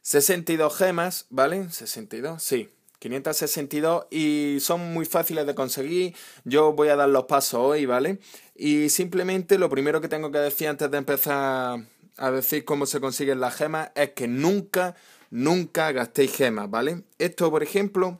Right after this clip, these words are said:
ciento cincuenta y siete gemas. Nunca le deis a acelerar algo. Nunca.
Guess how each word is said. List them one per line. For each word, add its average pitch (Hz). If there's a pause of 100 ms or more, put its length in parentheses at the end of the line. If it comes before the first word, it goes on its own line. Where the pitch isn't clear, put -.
(960)
ciento 143
cincuenta 135
y 127
siete 131
gemas. 107 (360)
Nunca 131 (280)
le 120
deis 127
a 113
acelerar 120
algo. 110 (540)
Nunca. 123